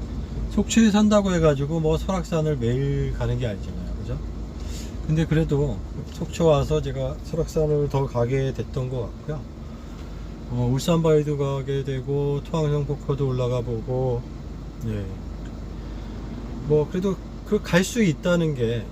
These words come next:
마음만 먹으면 갈 수 있다는 게 또 나름 그 장점이 아닐까 싶습니다. 어, 뭐 서울에 있으면서도 사실 그 남산 타워 그 뭐 그렇게 가기 쉽지 않죠, 그죠?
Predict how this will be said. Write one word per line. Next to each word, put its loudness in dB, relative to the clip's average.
마음만 4
먹으면 2
갈 -2
수 -6
있다는 -4
게 -2
또 -2
나름 0
그 -4
장점이 4
아닐까 2
싶습니다. -4
어, 0
뭐 6
서울에 6
있으면서도 0
사실 -2
그 -2
남산 -2
타워 2
그 -2
뭐 0
그렇게 -4
가기 2
쉽지 2
않죠, 2
그죠? -2